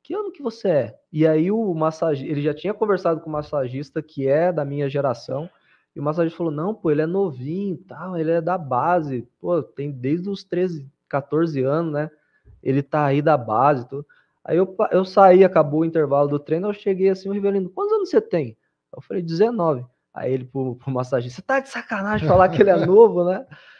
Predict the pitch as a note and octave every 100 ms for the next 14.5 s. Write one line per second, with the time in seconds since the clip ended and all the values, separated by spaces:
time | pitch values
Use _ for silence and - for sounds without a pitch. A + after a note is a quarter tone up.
0 | _ _ _ - D3 - F#3+ F#3 D4+ D#3+
1 | B2+ D3 - A3 - _ _ _ _ C#3
2 | A2+ E3 G#3+ F#3 C#3+ - E3 A3 A3+ D#3+
3 | - D3+ E3+ D#3 C3 A3+ D#4 - D#4+ F4+
4 | F4 F4+ - _ _ _ _ _ _ -
5 | C4 F#4 F#4 G4+ G4 - B3+ G#3 _ _
6 | _ _ _ - F#3+ - G3+ D3+ - _
7 | _ _ - A#3+ A#3+ B3 B3 - C4 C4
8 | A3+ F3 F#3 F#3+ F3+ E3+ E3+ F3 D#3+ E3
9 | E3+ D#3+ E3+ F#3+ G3 _ _ - F#3 E3+
10 | F3+ F3+ F3 E3+ - F3 F3 E3 E3+ E3
11 | E3 F3 F#3 F3+ - E3 D#3+ - E3+ E3
12 | C3+ B2 B2+ _ _ _ _ _ - F#3+
13 | G#3+ C#4 D4 - B3+ B3+ B3 A3 A#3+ C4+
14 | C4 A3 C#3+ A#2